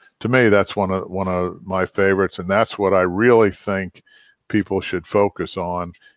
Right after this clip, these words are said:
And I think they should put that into their, uh, list of things to do. If they don't already have a Roth I R A, consider it,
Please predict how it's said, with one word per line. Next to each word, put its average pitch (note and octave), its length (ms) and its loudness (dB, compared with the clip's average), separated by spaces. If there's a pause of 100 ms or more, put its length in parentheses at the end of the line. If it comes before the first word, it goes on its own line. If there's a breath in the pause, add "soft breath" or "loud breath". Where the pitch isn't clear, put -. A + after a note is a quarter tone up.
(100)
And F2+ 100 -10
I F2 100 -4
think F#2+ 280 -6
they F#2 160 2
should F2 300 -6 (180)
put G#2+ 220 0
that G2+ 240 4
into G2 400 -2
their, F#2 440 2 (640 soft breath)
uh, F2+ 380 0 (180)
list G#2+ 380 -2
of F#2+ 120 -2
things F#2+ 360 -2
to F2+ 100 -6
do. G2+ 300 2
If F#2 120 -2
they F#2 120 0
don't F#2+ 220 0
already F#2 340 2
have F#2 240 2
a F2+ 60 2
Roth F2+ 420 2
I F2+ 180 2
R F2 200 2
A, F2+ 200 0
consider F#2 640 0
it, F2+ 120 -2